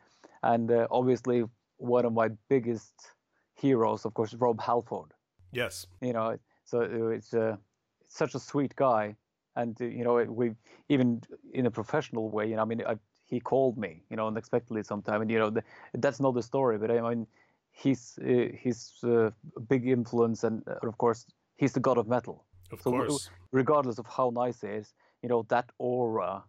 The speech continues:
Speaker 1: is with him. So it's just that immense respect, but beyond that, I think one of the biggest stars I actually ever met, you know, like, you know, s-, star-wise, was probably Morten Harket. <laughs>
Speaker 2: Wow. Wow, that's awesome.
Speaker 1: I mean, and that we, we were part of the same, uh, I mean, it, it, we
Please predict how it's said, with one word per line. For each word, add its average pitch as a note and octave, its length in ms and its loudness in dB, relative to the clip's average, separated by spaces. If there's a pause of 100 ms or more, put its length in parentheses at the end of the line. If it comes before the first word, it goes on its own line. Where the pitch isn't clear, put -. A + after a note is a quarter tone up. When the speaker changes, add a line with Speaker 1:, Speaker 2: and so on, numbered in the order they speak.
(320)
Speaker 1:
is A#2+ 200 -8
with A#2+ 220 -2
him. G2 220 -6
So A#2 140 -4
it's A2 140 -2
just A#2 220 -2
that A2 160 2 (200)
immense A#2 560 0
respect, - 500 -4 (480)
but B2+ 100 2
beyond D#3 280 4
that, B2 120 4
I A#2+ 100 2
think C#3 200 -4 (160)
one C#3+ 160 0
of A#2+ 60 -4
the A#2 60 -8
biggest A#2+ 320 -2
stars A#2+ 360 0
I A#2+ 140 2
actually A#2+ 400 -4
ever B2+ 180 0
met, E3 280 0 (460)
you B2+ 80 -4
know, A#2 120 0
like, G#2+ 260 -4 (240)
you D3 80 -8
know, A2+ 80 -2
s-, - 220 -14
star-wise, A2+ 800 0
was B2 120 -12
probably B2 260 0
Morten B2+ 260 -2
Harket. C3+ 320 0 (180)
<laughs> - 160 -10
Speaker 2:
Wow. - 440 0
Wow, A#2 360 0
that's G#2+ 200 -12
awesome. A2 360 -8 (640)
Speaker 1:
I C#3 40 -4
mean, G3+ 100 4
and F#3 160 2
that A3+ 140 0
we, F3+ 120 -8
we F3+ 160 -6
were G3+ 120 0
part G3 240 -2
of D3 80 -18
the D3 80 -10
same, D3+ 400 -4
uh, B2+ 200 -6
I B2 40 -4
mean, B2 240 -6
it, C#3+ 120 -12 (240)
it, D3+ 180 -2
we D#3+ 60 -4